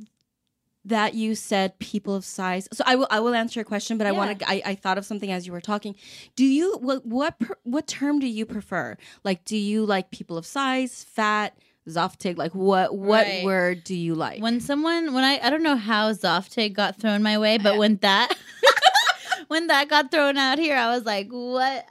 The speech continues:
Speaker 2: I had to, I was so excited to learn a new fancy phrase for this.
Speaker 1: <laughs>
Speaker 2: Um, I'm down for anything as long as you're talking about me, you know? <laughs> Um, fat.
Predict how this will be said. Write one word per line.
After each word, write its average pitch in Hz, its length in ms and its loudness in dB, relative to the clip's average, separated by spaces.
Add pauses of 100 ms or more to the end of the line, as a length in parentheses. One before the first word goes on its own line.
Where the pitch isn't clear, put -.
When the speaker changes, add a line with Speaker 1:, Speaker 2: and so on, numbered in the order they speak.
(160)
Speaker 2:
I 233 120 -4 (220)
had 233 240 -8
to, 208 300 -8
I 208 80 0
was 226 180 0
so 247 160 2
excited 202 440 0
to 220 100 -4
learn 202 180 0
a 196 80 -2
new 185 160 -2
fancy 185 480 -6
phrase 185 420 -2
for 214 120 -4
this. 226 400 -4
Speaker 1:
<laughs> - 60 -14 (400)
Speaker 2:
Um, 262 360 -2 (360)
I'm 403 100 -4
down 508 300 -12
for 554 100 0 (100)
anything 262 600 -4
as 254 140 -2
long 220 200 -4
as 269 80 -8
you're 294 120 -8
talking 240 440 -6
about 214 280 -4
me, 214 460 0
you 220 60 -2
know? 226 420 -2
<laughs> - 80 -2
Um, 269 380 2 (100)
fat. 254 520 2